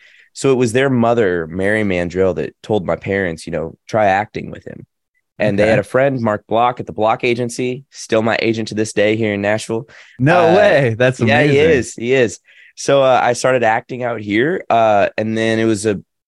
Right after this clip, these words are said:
Speaker 1: almost a year later, exactly, I was, I was five,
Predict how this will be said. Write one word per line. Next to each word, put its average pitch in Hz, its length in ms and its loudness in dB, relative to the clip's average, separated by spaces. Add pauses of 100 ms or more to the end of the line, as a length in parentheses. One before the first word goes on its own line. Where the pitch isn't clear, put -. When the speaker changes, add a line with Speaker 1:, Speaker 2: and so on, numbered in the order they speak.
(420)
Speaker 1:
almost 147 380 0
a 131 60 0
year 123 260 2
later, 123 280 2
exactly, 104 480 0
I 92 80 2
was, 92 260 -4
I 101 100 0
was 95 140 -4
five, 104 420 0